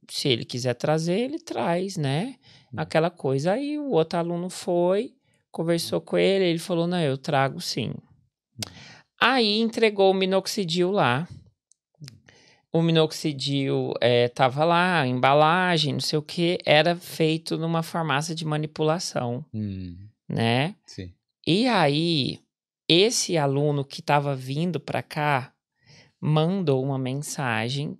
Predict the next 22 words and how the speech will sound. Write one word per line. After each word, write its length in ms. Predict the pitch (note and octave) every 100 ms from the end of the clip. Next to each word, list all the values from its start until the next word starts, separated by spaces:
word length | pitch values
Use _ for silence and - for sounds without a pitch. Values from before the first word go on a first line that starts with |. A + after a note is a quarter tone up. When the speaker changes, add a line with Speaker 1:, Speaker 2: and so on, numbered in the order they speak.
| -
Speaker 1:
pra 220 | D3 D3+
mim 360 | D#3 A#2+ A#2+ C3
e 100 | C3+
falou 240 | C#3+ D3 C#3
assim, 200 | C#3 -
"Olha, 320 | D3 B2 A2+
Hugo, 380 | A2+ A2+ A2+ A2+ - _ _ - - -
eu 200 | C#3 C3+
não 60 | C#3
sou 200 | C#3+ C3+
desconfiado 580 | C3+ - C#3 - C#3
das 140 | C3 C#3
pessoas, 720 | D3 D3 - B2+ A2 A2+ - -
mas 320 | C3+ C3 C#3
o 80 | C3+
meu 220 | C3+ C#3 E3
namorado 840 | D#3+ C#3 A#2+ B2+ C#3 A2+ G#2+ A#2+
<laughs> 60 | -
trabalha 520 | C#3+ B2+ C3 A#2+ A#2+
na 140 | C3+
polícia." 680 | B2+ - E3 B2+ B2 - - - _ _
Speaker 2:
Ah. 220 | G#2 F#2